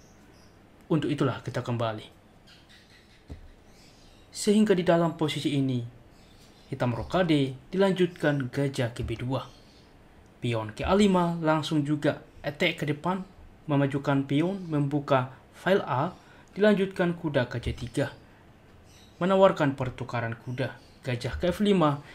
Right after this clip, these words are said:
di mana apabila kuda memukul kuda, gajah akan memposisikan dirinya di posisi strategis. Pion ke E tiga,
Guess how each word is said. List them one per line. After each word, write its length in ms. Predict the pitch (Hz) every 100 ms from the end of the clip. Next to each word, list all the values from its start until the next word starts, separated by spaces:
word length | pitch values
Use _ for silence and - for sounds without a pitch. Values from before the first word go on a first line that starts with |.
| -
di 160 | - 135
mana 240 | 147 175
apabila 320 | 170 151 147
kuda 240 | 143 139 139
memukul 400 | 131 127 131 127
kuda, 400 | 202 165 139 127 - - - -
gajah 400 | 147 143 139 127
akan 240 | 131 127
memposisikan 480 | 127 120 139 - 170
dirinya 400 | 156 151 165 151 110
di 80 | 117
posisi 400 | 123 117 123 123
strategis. 720 | 123 113 117 117 135 - - - - - - -
Pion 320 | - 123 113 107
ke 80 |
E 80 | -
tiga, 480 | - 117 117 156 196